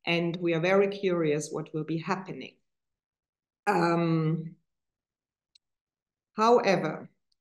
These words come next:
I could go on and on, but I just wish to briefly outline four more threats or challenges which are in connection with the lack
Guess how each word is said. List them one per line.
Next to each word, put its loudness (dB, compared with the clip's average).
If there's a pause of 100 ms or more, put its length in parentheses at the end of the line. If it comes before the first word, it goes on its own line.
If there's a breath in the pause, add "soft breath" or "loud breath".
I -2
could -2
go 6
on 4
and 4
on, 0
but -4
I -2
just -4
wish -2 (240)
to 0
briefly 0
outline -2 (200)
four 4
more 4 (220)
threats -8 (240)
or -4
challenges 4
which 0
are -6
in -2
connection -4
with -4
the -2
lack 0